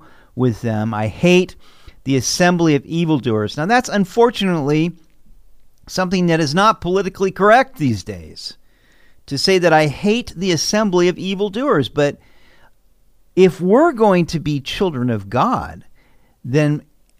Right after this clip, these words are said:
we're, we need to be imitators of God, and that means we need to love what God loves. We need to hate what he hates, and God hates evil.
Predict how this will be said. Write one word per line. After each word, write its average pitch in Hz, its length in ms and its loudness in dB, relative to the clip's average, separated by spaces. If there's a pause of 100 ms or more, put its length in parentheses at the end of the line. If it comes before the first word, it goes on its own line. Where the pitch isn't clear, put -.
(160)
we're, 139 260 -2
we 156 140 2
need 185 140 0
to 147 60 -6
be 139 80 -4
imitators 123 680 -2
of 101 140 -8
God, 104 420 -6
and 139 160 -2
that 196 200 -4
means 165 260 -4
we 175 140 -4
need 175 200 -4
to 127 380 -6 (300)
love 165 340 2
what 156 160 0
God 107 280 0
loves. 143 420 0
We 131 140 -4
need 123 180 -2
to 110 100 -4
hate 135 300 -2
what 117 140 -4
he 110 100 -4
hates, 143 340 -4
and 120 80 -6
God 131 220 0
hates 175 420 -4
evil. 151 500 -8